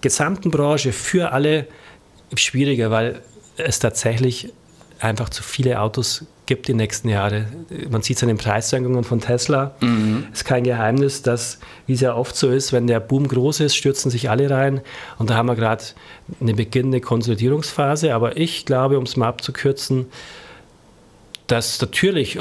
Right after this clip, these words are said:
Speaker 1: ähm, nicht jede Marke europäische, da gibt's ja auch Marken, die sind so mittelprächtig, vielleicht französische,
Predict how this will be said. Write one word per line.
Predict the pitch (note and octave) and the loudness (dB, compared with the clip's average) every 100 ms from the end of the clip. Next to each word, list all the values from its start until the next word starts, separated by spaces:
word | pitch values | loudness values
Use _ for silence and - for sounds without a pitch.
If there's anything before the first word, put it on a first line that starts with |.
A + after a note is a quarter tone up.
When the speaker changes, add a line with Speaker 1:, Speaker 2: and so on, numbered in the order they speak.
| D3 - | -4 0
Speaker 1:
ähm, | C3 A2+ A2+ A2 A2+ B2 A#3 | 2 2 2 0 0 -2 -2
nicht | D#3 A2+ - | 0 0 0
jede | A2 C#3+ E3 D3+ D3 C3 | 2 4 4 2 0 -2
Marke | A2+ A2 B2 B2 A#2+ | 0 2 0 0 0
europäische, | A2+ A2+ - A2 A2 G#2+ A2+ | 0 -2 0 0 2 2 2
da | G#2 | 0
gibt's | G#2 A#2+ - | 0 -2 0
ja | G#2+ | 0
auch | G2+ | 2
Marken, | G#2 A2 C#3 | 0 2 2
die | B2 | 0
sind | B2 | 2
so | A#2 | 2
mittelprächtig, | A#2 D3 C#3+ - B2 - B2+ A#2+ | 2 2 0 0 0 0 -2 0
vielleicht | - A2 A2 | 0 -2 0
französische, | B2 - C3 C#3 - C3+ | -2 0 0 2 2 0